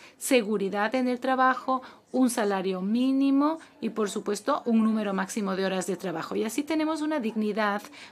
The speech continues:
básica de trabajo aparejada a la protección social universal y con eso tenemos un cimiento sólido para las personas y para la economía.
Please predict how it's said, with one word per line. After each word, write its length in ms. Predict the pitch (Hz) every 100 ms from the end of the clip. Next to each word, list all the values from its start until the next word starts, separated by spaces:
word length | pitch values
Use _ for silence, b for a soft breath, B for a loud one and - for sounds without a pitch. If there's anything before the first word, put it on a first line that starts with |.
| -
básica 580 | 202 226 - 202 - 185
de 140 | 190
trabajo 560 | 220 254 226 - 302 330 B B
aparejada 640 | - 269 247 233 233 214
a 20 |
la 120 | 196 185
protección 460 | 185 175 - 208
social 580 | - 208 - 254 226 220 B B B
universal 840 | 214 202 190 190 - 302 285 311 330 B -
y 100 | 285
con 240 | 330 311
eso 320 | 247 226 254
tenemos 400 | - 202 220 233
un 100 | 240
cimiento 580 | 240 277 247 226 247 294
sólido 720 | 262 - - 202 185 175 175 B B -
para 220 | 226 214
las 140 | 202
personas 520 | 214 208 277 294 339 320
y 60 |
para 240 | - 208 190
la 60 |
economía. 580 | 180 190 180 165 160 147